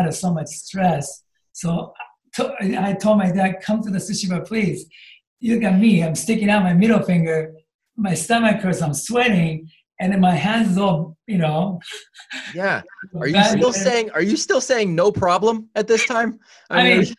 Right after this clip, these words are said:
Speaker 1: and then my
Speaker 2: just
Speaker 1: ankle, ankle was all broken and ice. I said, "Dad, I don't think I can do this anymore." And then I, you know, my dad said, "Son, you just have to keep digging." I said, "We can't dig ourselves any deeper than this."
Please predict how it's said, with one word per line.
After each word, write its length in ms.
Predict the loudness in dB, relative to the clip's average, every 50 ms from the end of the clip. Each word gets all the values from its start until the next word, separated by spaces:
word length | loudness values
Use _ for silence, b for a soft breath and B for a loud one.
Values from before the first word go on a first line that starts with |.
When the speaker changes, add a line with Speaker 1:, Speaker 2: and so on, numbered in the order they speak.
| -6 -4
Speaker 1:
and 140 | -2 0 2
then 60 | 2
my 80 | 2 2
Speaker 2:
just 120 | 2 0
Speaker 1:
ankle, 440 | -2 -4 -6 -6 -4 -2 -2 0 0 -2
ankle 340 | -2 -4 -6 -6 -4 -2 0
was 200 | 2 2 2 2
all 180 | 0 0 0
broken 400 | 0 2 2 2 2 0 -2 -4 -2
and 260 | -2 0 2 2 2
ice. 400 | 2 2 2 0 0 -2 -2 -4
I 120 | -6 -6
said, 360 | -6 -6 -8 -10 -10 -12 -14 -18 _ -4
"Dad, 400 | -2 0 2 2 2 2 0 -4 -4
I 140 | -2 0 0
don't 200 | 0 0 0 0
think 160 | 0 0 0
I 160 | 0 0 0
can 180 | -2 -2 -2 -2
do 120 | -2 -2
this 220 | -4 -4 -6 -4 -2
anymore." 540 | 0 2 2 4 4 4 4 2 0 -2 -6 B B B B B B B B _ _ -10
And 180 | -8 -6 -4
then 200 | -2 0 0 2
I, 240 | 2 2 2 0 -2 -6 -12 _ -4
you 120 | 0 0
know, 100 | 2 2
my 160 | 2 0 0
dad 220 | 2 2 0 0 0
said, 340 | -2 -2 -2 0 0 0 -2 -6 -12 _ _
"Son, 640 | -18 -10 -4 0 2 4 4 4 4 2 0 -2 -4 -8 _ _ -2
you 140 | 0 2 2 2 2
just 140 | 2 2 2
have 180 | 0 0 0 -2
to 80 | -6
keep 320 | -6 0 2 2 2 2 0
digging." 400 | 0 2 2 2 2 0 -2 -4 -6
I 60 | -6 -6
said, 240 | -4 -2 -2 -2 0
"We 140 | 0 0 0
can't 420 | 0 0 2 2 2 2 2 2
dig 180 | 2 4 4 4
ourselves 340 | 4 2 2 0 0 0 0
any 140 | 0 0 0
deeper 340 | 0 0 0 0 -2 -4 -6
than 160 | -8 -6 -4
this." 460 | -2 0 2 2 0 -2 -4 -12 -16